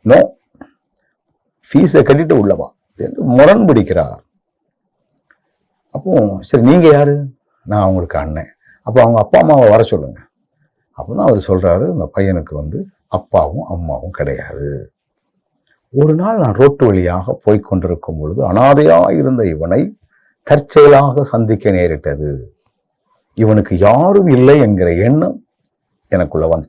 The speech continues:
தெரிஞ்சு போச்சுது. அதனால இவன் நல்லா படிக்கக்கூடிய மாணவன் என்பதை அறிந்து, அவனுடைய எல்லா தேவைகளையும் நானே சந்திக்கிறேன். "நான்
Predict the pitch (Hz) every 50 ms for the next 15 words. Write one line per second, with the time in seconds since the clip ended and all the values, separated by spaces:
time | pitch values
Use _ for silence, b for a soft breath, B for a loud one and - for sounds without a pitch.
0 | - - 127 143 156 143 131 113 - 71 69 - 73 67 69 64 - _ _ _
1 | _ _ _ _ _ _ _ _ _ _ _ _ _ _ _ - 110 123 135 139
2 | - - - 127 110 110 101 107 135 - - - - 131 135 131 139 131 - -
3 | 117 107 107 92 92 104 117 127 131 127 120 110 104 101 90 87 87 82 82 90
4 | 104 123 143 160 175 - - - - - 92 95 92 82 82 85 85 82 87 92
5 | 107 117 120 131 143 170 196 190 - 127 127 127 120 110 120 151 - 101 85 80
6 | 90 92 90 87 95 117 110 - 67 62 60 62 62 - - - - - - _
7 | _ _ _ _ _ _ _ _ _ _ _ _ _ _ _ _ _ _ _ _
8 | _ _ _ 82 82 82 78 76 69